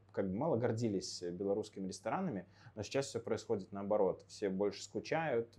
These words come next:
по еде, по тому сервису, потому что, э, там они получали в Беларуси, потому что в какой-то момент он вышел на тот уровень, на котором является и до сих пор сейчас, и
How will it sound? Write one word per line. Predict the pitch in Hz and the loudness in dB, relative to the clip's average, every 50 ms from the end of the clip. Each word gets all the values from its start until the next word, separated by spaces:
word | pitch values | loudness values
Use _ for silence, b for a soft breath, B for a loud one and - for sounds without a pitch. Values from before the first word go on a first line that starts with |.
| - - | -8 -2
по | - 101 98 95 92 | 2 2 4 4 2
еде, | 95 101 98 98 107 123 147 160 151 143 139 - B B B B B B - | 2 0 0 0 0 2 2 4 4 2 0 -4 B B B B B B -4
по | 110 - | -4 -2
тому | - 107 101 104 104 101 98 | 0 -2 -2 -2 -2 -6 -6
сервису, | 98 - - 139 147 143 127 117 110 - - 101 | -4 -2 0 2 2 2 2 0 -2 -2 -6 -8
потому | 95 - 92 - 95 95 98 113 | -6 -6 -6 -6 -4 -4 -4 -6
что, | - - - - 92 92 92 92 90 90 90 90 87 87 87 | -8 -6 -2 0 2 4 4 2 2 0 0 0 -2 -2 -4
э, | 85 | -6
там | 90 90 90 | -8 -8 -6
они | 92 110 113 | -6 -6 -6
получали | - - 101 - - 107 101 101 | -4 -4 -4 -2 -2 -2 -2 0
в | |
Беларуси, | 98 104 101 104 139 185 190 185 - - | 0 0 0 2 2 0 -2 -2 -6 -14
потому | - - 98 107 117 | -14 -10 -8 -8 -8
что | 113 - - | -8 -10 -14
в | 101 - | -8 -6
какой-то | 135 120 - 120 117 - - | -4 -2 0 0 -2 -2 -4
момент | 101 120 143 156 - | -6 -6 -4 -4 -4
он | 117 107 | -6 -6
вышел | 107 120 123 - - 110 101 | -4 -4 -6 -6 -6 -6 -6
на | 101 101 101 104 101 104 101 | -6 -6 -6 -6 -4 -6 -4
тот | - - 110 - - | -2 -2 -2 2 4
уровень, | 143 135 131 117 110 101 101 | 4 4 4 4 2 0 -2
на | 98 101 | -4 -6
котором | - 107 - 113 113 110 107 107 | -8 -8 -6 -4 -4 -4 -4 -6
является | 104 104 110 107 104 - - - - | -4 0 2 2 2 0 -2 -6 -4
и | - 113 | -2 0
до | 113 120 117 | 0 0 0
сих | - - - | -2 -4 0
пор | - 127 117 107 - | 4 6 6 6 6
сейчас, | - 107 - - 190 240 254 - - B B B B B B B B B - | 2 -4 -2 -2 -2 -2 -4 -6 -14 B B B B B B B B B -4
и | 113 113 113 113 117 117 117 117 120 117 117 113 113 113 113 113 110 110 110 104 104 | -2 0 0 0 0 -2 -2 -2 -2 -2 -2 0 0 0 0 0 0 0 -2 -2 -2